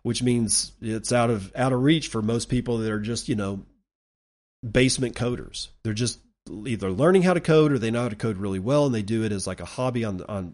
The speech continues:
you know, on the side for their job. They're, they can't, you can still code, I, you know, whatever, but you're not gonna be using Reddit's A P I. Not anymore. And anybody that's already been using the A P I, their business model is, is completely destroyed because they depended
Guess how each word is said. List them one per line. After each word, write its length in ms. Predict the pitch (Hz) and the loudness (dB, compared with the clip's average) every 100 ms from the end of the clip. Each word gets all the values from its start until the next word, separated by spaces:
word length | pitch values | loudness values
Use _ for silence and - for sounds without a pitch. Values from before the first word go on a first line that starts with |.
| - | -8
you 80 | |
know, 160 | 98 90 | -6 -6
on 80 | 87 | -6
the 80 | 78 | -6
side 320 | 123 117 107 | -4 -2 -4
for 80 | 90 | -8
their 120 | 87 | -8
job. 300 | 120 127 120 - - _ | -4 -4 -6 -18 -20 _
They're, 180 | 135 160 | 6 6
they 220 | 135 147 | 6 0
can't, 260 | 147 165 131 | 2 2 2
you 200 | 131 147 | 0 0
can 140 | 147 127 | 0 -2
still 420 | - 135 113 104 | 0 0 -2 -4
code, 500 | - 135 175 131 113 | -2 2 2 2 -2
I, 120 | 110 | -6
you 260 | 107 123 110 | -8 -4 -4
know, 120 | 104 | -2
whatever, 520 | 104 107 113 156 113 | -2 -2 -2 0 -2
but 100 | 101 | -4
you're 140 | 101 | -4
not 180 | 110 123 | -2 -2
gonna 140 | 113 104 | -4 -4
be 100 | 110 | -2
using 300 | 117 104 101 | -2 -2 -2
Reddit's 340 | 110 104 98 | -4 -4 -4
A 120 | 104 | -4
P 200 | 92 95 | -4 -6
I. 320 | 92 143 107 - _ _ _ _ _ _ _ | -4 -6 -6 -12 _ _ _ _ _ _ _
Not 220 | 101 110 120 | -4 -2 0
anymore. 500 | 110 107 139 120 110 | 0 2 2 0 0
And 220 | 107 110 | -2 0
anybody 420 | 127 135 135 123 | 2 4 2 0
that's 180 | 110 117 | -4 -2
already 300 | 127 123 113 | 0 0 -2
been 220 | 110 104 | -2 -2
using 400 | 110 151 131 113 | 2 2 2 -2
the 140 | 107 | -2
A 120 | 110 110 | -2 -2
P 220 | 113 104 | -2 0
I, 340 | 107 131 156 - _ _ _ - | 0 0 -2 -6 _ _ _ -2
their 340 | 110 131 139 | 4 6 6
business 440 | 110 123 143 131 | 4 2 4 2
model 300 | 120 110 107 | 2 2 2
is, 220 | 101 85 - | 0 -4 -4
is 160 | 104 | -6
completely 480 | - 98 127 117 101 | -4 0 0 0 -2
destroyed 420 | 92 - 143 127 | -2 0 2 2
because 300 | 98 110 104 | 0 -2 -2
they 100 | 101 | -2
depended 640 | 90 - 143 147 104 104 | -4 2 4 4 0 -6